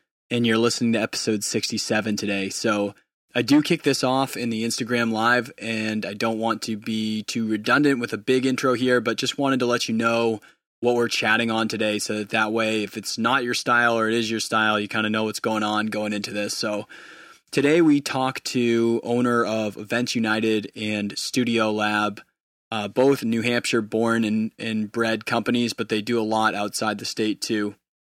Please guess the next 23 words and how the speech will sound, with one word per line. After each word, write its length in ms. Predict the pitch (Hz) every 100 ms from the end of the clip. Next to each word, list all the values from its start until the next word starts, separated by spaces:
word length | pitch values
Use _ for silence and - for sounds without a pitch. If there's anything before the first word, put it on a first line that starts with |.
| _ _ _ -
especially 500 | - - 117 - 113
doing 260 | 107 110 104
some 140 | 107
of 40 | 107
the 80 | 107
stuff 180 | 110
they're 120 | - 107
doing 220 | 107 107
online 520 | 107 107 107 110 113 113 - - -
that 120 | 120 117
hits 140 | 120
stuff 260 | - 131 -
globally. 600 | 117 120 165 117 95 - -
So, 460 | - 120 107 104 - _ _ _ _ _ -
uh, 420 | 117 110 107 101 - _ _
if 180 | 127 120
some 240 | - 135
of 120 | 143 131
you 100 | 135
have 100 | 120
been 140 | 117
listening 380 | 120 117 120 113
along 600 | 110 110 113 117 113